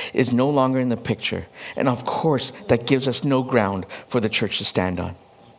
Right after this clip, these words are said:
I was talking to some Bible scholar type friends who like to debate the Bible. And I like to debate the Bible,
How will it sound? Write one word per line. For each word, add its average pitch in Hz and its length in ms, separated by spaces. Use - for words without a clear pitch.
I 135 100
was 156 140
talking 131 320
to 120 100
some 107 420
Bible 110 520
scholar 104 480
type 95 300
friends 92 520
who 120 80
like 123 180
to 131 80
debate 104 520
the 110 80
Bible. 92 500
And 127 120
I 156 80
like 127 200
to 101 80
debate 95 340
the 95 100
Bible, 90 500